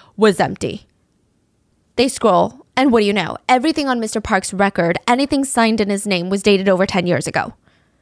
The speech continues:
He hadn't had a car loan, credit card, apartment lease, filed taxes in the past ten years. The only thing active, still under his name and being paid, was his phone bill.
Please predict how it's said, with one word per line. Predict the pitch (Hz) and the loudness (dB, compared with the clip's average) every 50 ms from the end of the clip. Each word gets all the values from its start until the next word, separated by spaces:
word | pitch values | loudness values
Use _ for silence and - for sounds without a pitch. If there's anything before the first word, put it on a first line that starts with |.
| _ _ _ - | _ _ _ -4
He | - 302 339 339 | 0 0 2 4
hadn't | 349 370 370 392 392 | 4 2 2 2 2
had | 349 320 294 | 2 2 0
a | 277 269 | 0 -2
car | - - 240 214 220 233 247 | -2 2 2 4 4 4 4
loan, | 233 247 247 247 262 269 285 - - | 4 4 4 4 4 2 -2 -8 -4
credit | - - 254 247 247 | -2 0 0 0 0
card, | - 254 196 208 208 - | 0 0 0 0 0 -2
apartment | - - - 294 277 285 247 220 | -2 0 2 0 0 0 -4 -6
lease, | 226 202 220 - - | -6 -6 -6 -8 -4
filed | - 320 339 359 381 381 381 _ | 0 2 4 4 2 0 -2 _
taxes | - - - 302 311 330 - - - - 190 - - 202 - - - - - - _ _ | -8 -2 2 2 2 2 2 0 -2 0 0 0 -2 -4 -8 -12 -18 -18 -20 -20 _ _
in | - 311 311 311 | 0 0 2 2
the | 330 | 0
past | - - 269 254 262 254 - - - | 0 0 0 0 0 -2 -4 -4 -2
ten | 254 254 233 220 | 0 0 0 0
years. | 214 220 277 277 220 - - - - 254 - - - _ _ _ _ _ _ _ _ _ _ _ _ _ _ _ _ _ _ _ _ _ _ - | 0 0 2 2 2 0 -4 -8 -12 -12 -12 -14 -16 _ _ _ _ _ _ _ _ _ _ _ _ _ _ _ _ _ _ _ _ _ _ 0
The | 277 294 294 - | 0 0 0 2
only | 330 330 359 370 392 392 | 2 2 4 4 2 2
thing | 349 - 311 311 302 | 0 0 -2 0 0
active, | 269 262 277 - - 311 330 320 339 311 - | 0 0 0 0 0 0 0 0 0 -4 -6
still | - - 294 277 277 277 | -2 0 2 2 4 2
under | 277 277 285 285 | 2 2 4 4
his | 285 254 247 254 | 4 4 2 2
name | 247 240 247 254 | 0 0 2 0
and | 262 247 233 | 0 0 0
being | 247 240 233 226 220 | 0 0 0 0 0
paid, | - 233 226 254 269 302 - - - - - - - | 0 2 2 2 2 0 -2 -6 -12 -20 -18 -8 -2
was | 247 320 349 330 - | 0 2 2 0 0
his | 320 277 269 - - - | -2 -4 -6 -6 -12 -10
phone | - - 370 480 508 440 311 | -2 2 4 4 4 4 2
bill. | 269 208 185 135 95 - | 2 0 -2 -2 -4 -8